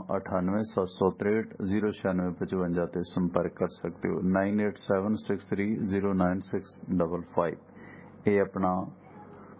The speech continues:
ਅਹ, ਸਟੂਡੀਓ ਦੇ ਵਿੱਚ ਕਾਲ ਕਰਨ ਦਾ ਤੇ ਮੇਰਾ ਸੰਪਰਕ ਨੰਬਰ ਤੇ ਆਪਣਾ WhatsApp group ਨੰਬਰ। ਤੇ ਉਧਰ ਭਾਜਪਾ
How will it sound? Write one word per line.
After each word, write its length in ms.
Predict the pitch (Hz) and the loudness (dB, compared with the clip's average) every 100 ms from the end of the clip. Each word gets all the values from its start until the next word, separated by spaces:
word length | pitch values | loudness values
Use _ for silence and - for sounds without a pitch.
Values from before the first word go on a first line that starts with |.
| - - - - | -20 -20 -6 2
ਅਹ, 2000 | 98 92 92 92 87 95 92 92 101 95 90 107 180 - - 95 90 87 87 - - - - | 4 4 2 0 -2 2 2 4 4 4 2 0 -8 -14 -6 -2 0 0 -2 -6 -12 -20 -20
ਸਟੂਡੀਓ 420 | - - 127 123 | -6 0 2 4
ਦੇ 80 | 101 | 4
ਵਿੱਚ 200 | 90 90 - | 2 0 2
ਕਾਲ 200 | 95 90 | 2 4
ਕਰਨ 260 | 98 95 | 2 2
ਦਾ 100 | 101 | 0
ਤੇ 140 | 104 92 | -2 0
ਮੇਰਾ 220 | 87 82 82 | 2 2 0
ਸੰਪਰਕ 380 | 90 90 92 104 | 2 2 2 0
ਨੰਬਰ 240 | 107 104 | 0 0
ਤੇ 120 | 95 | -2
ਆਪਣਾ 220 | 90 87 87 | -2 -2 2
WhatsApp 500 | 90 85 - 90 90 | 4 4 0 -4 0
group 240 | 90 85 | -2 -2
ਨੰਬਰ। 260 | 90 85 - - | -2 -2 -4 -4
ਤੇ 80 | - | -2
ਉਧਰ 380 | - 123 127 120 - - - - - - - - - - - - | 0 2 2 2 -2 -18 -20 -20 -18 -18 -18 -20 -20 -20 -2 6
ਭਾਜਪਾ 800 | 127 104 101 - 151 151 151 | 8 8 4 6 8 8 8